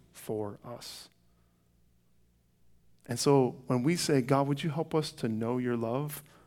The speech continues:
Isn't that a prayer that any good father would answer? Isn't that a prayer that, that, that God would go to great lengths to help us to understand? So God, give us power to be strengthened in our, in our being. God, give us strength to comprehend the love of Christ. And the third request,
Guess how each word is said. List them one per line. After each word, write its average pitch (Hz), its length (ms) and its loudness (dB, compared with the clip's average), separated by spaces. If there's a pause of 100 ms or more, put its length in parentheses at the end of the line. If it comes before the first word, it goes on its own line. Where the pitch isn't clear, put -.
(640)
Isn't 139 280 0
that 131 140 8
a 120 60 4
prayer 127 340 6
that 123 140 2
any 123 160 4
good 123 180 6
father 120 340 4
would 120 160 0
answer? 120 420 -4 (440)
Isn't 165 200 8
that 160 120 10
a 135 60 6
prayer 139 240 8
that, 120 160 4 (320)
that, 135 340 2
that 135 200 0
God 143 280 10
would 135 160 4
go 139 200 8
to 139 140 2
great 131 380 6
lengths 127 300 2
to 120 120 -2
help 113 280 -4
us 107 140 -6
to - 120 -8
understand? 120 640 -12 (2000)
So - 160 -14
God, 127 580 4
give 147 200 2
us - 260 -2 (400)
power 135 520 8
to 117 160 -4
be 117 100 -2
strengthened 131 500 2
in 120 140 0
our, 120 180 0
in 127 220 0
our 120 80 2
being. 117 380 0
God, 131 280 4
give 139 180 6
us 127 120 2
strength 139 480 2
to 135 100 2
comprehend 131 500 2
the 123 60 2
love 120 200 2
of 107 120 -4
Christ. 120 380 4
And 127 100 0
the 120 60 0
third 139 280 6
request, 123 400 0